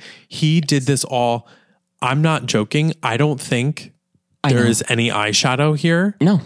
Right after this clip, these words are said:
Speaker 1: I don't think there's any eyeshadow. Maybe on the bottom, and then the, obviously there's liner in the
Speaker 2: Yeah, yeah.
Speaker 1: waterline, but, like, as if this was paint by
Speaker 2: As if
Speaker 1: number
Speaker 2: he
Speaker 1: blended.
Speaker 2: did, he did an eyeshadow look that
Speaker 1: And then
Speaker 2: was
Speaker 1: traced it over with
Speaker 2: highlighted
Speaker 1: the colors.
Speaker 2: red into all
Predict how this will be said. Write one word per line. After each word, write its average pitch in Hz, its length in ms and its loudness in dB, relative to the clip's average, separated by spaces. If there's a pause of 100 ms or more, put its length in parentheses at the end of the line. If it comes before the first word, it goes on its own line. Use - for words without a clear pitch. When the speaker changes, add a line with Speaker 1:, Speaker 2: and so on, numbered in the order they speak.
(140)
Speaker 1:
I 131 100 0
don't 156 120 2
think 175 160 2
there's 156 160 2
any 135 140 2
eyeshadow. 117 460 2
Maybe 135 360 2
on 156 100 0
the 123 80 2
bottom, 113 460 0
and 117 120 0
then 117 140 0
the, 117 80 -4
obviously 117 480 -2
there's 107 220 -2
liner 110 320 0
in 110 100 2
the - 80 2
Speaker 2:
Yeah, 101 120 0
yeah. 101 200 0
Speaker 1:
waterline, 135 380 2
but, 143 240 -2
like, 120 240 0 (100)
as 113 240 -2 (100)
if 151 340 0
this 127 360 -2
was 127 240 0 (240)
paint 131 260 -2
by 135 100 0
Speaker 2:
As 139 80 2
if - 40 4
Speaker 1:
number 131 160 2
Speaker 2:
he 143 60 -2
Speaker 1:
blended. 120 540 0
Speaker 2:
did, - 120 -18 (100)
he 170 160 2
did 151 320 0
an 156 80 0
eyeshadow 98 440 -4
look 87 380 -12 (140)
that 113 240 -4
Speaker 1:
And 160 120 0
then 160 120 2
Speaker 2:
was 151 120 -2
Speaker 1:
traced 156 460 0
it - 80 2
over 151 240 2
with 165 180 2
Speaker 2:
highlighted - 40 2
Speaker 1:
the 151 80 0
colors. 117 840 0
Speaker 2:
red 120 460 0 (140)
into 127 380 2 (120)
all 127 260 2